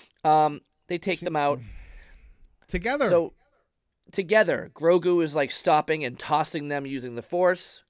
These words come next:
Speaker 2: Yep.
Speaker 1: And he's fighting, you know, with his hands and all that
Speaker 2: Yeah.
Speaker 1: stuff. And you did good, kid. You did
Speaker 2: Whee!
Speaker 1: real good. Wee. Okay, here we are.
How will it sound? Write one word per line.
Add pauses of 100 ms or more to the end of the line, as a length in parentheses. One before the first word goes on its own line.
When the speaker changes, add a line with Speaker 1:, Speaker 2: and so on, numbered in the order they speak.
(160)
Speaker 2:
Yep.
Speaker 1:
And
he's
fighting,
you
know,
with
his
hands
and
all
that
Speaker 2:
Yeah. (140)
Speaker 1:
stuff. (220)
And (360)
you
did
good,
kid. (340)
You
did
Speaker 2:
Whee!
Speaker 1:
real
good. (240)
Wee.
Okay,
here
we
are.